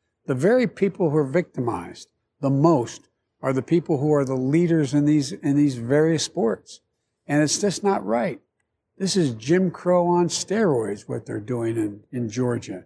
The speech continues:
and forty other states. What it's all about. Um, imagine passing a law saying you cannot provide water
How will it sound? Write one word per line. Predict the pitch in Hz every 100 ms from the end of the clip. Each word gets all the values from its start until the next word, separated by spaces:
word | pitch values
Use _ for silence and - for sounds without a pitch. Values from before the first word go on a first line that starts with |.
| _
and | 127 120
forty | - 139 127
other | 120 107
states. | - - 98 113 - _ _
What | 208 240
it's | 233
all | 233 220
about. | 214 202 - -
Um, | 156 160
imagine | 156 165 190 214 196
passing | - 170 160 165
a | 143
law | 135 151 196 185 _
saying | - 151 143
you | 135 123 _
cannot | - 160 170 180 170 160 160 -
provide | - 131 143 147 147 127
water | 120 113 113 131 147 285 247